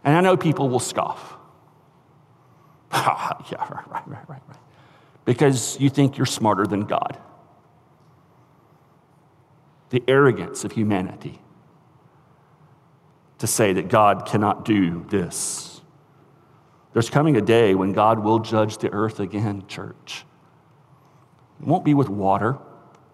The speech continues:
like Noah's flood. It'll be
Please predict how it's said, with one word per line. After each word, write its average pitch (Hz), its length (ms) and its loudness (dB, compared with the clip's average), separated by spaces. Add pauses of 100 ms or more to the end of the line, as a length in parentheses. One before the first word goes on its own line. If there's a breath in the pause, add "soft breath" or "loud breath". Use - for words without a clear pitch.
(560)
like 98 180 -2
Noah's 101 340 -2
flood. 85 400 -6 (1700 soft breath)
It'll 107 120 -4
be 120 320 2